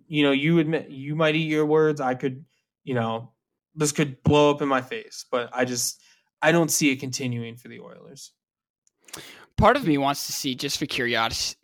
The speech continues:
Speaker 2: curiosity's sake, to see the Oilers just go on a tear and <clears throat> be, like, one of the top four or five teams in the N H L, because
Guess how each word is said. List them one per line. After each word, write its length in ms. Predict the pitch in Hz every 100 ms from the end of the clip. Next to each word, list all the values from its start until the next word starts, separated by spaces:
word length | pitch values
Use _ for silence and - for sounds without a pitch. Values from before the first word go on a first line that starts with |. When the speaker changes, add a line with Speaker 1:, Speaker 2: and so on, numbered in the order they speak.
| -
Speaker 2:
curiosity's 760 | - 156 117 113 123 - 120 -
sake, 440 | - 113 113 - _ _ _ _ _ _ _ -
to 100 | 147
see 380 | - 180 170
the 140 | 165 -
Oilers 580 | 101 110 110 113 117 -
just 260 | - 113 -
go 140 | 113
on 120 | 92
a 60 | 90
tear 580 | - - 78 95 95 - _ _
and 280 | 104 107 104 - _ _ _
<clears throat> 360 | - - 139
be, 200 | - 127
like, 200 | 113 110
one 100 | 120
of 60 | 107
the 60 | 101 -
top 240 | 110 - _ _ _ _ _ _
four 480 | - - - 139 104
or 40 |
five 320 | - 107 87 -
teams 300 | 98 95 -
in 60 |
the 60 | 110
N 80 | 101
H 160 | -
L, 260 | 98 95 - - - - -
because 420 | - 113 107